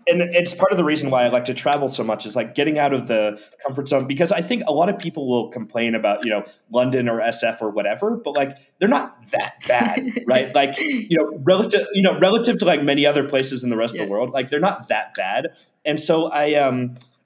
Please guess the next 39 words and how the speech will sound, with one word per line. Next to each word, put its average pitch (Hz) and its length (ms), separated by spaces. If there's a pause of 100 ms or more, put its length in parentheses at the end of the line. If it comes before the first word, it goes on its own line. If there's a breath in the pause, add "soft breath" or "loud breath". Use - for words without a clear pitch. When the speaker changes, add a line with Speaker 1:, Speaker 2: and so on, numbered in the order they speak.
Speaker 1:
I, - 180
I 147 80
guess 156 380
I, 143 340
I 139 100
worry 170 380
that 127 500
building 147 300
online 117 580
kind 120 160
of 113 100
neglects - 960
moving 147 340
fast 110 380
enough 123 260
in 113 100
physical 117 460
spaces. 165 600
And 135 180
I 143 80
also 175 280
just, - 360
you 127 60
know, 120 140
having 165 320
worked 135 240
in 123 120
government, 143 580
Speaker 2:
Mm. 170 280
Speaker 1:
it's 156 180
very 165 320
stodgy. 127 560
And 131 100
I 127 60
think 175 200
having 151 220
physical 120 400
presences 107 640
is, - 420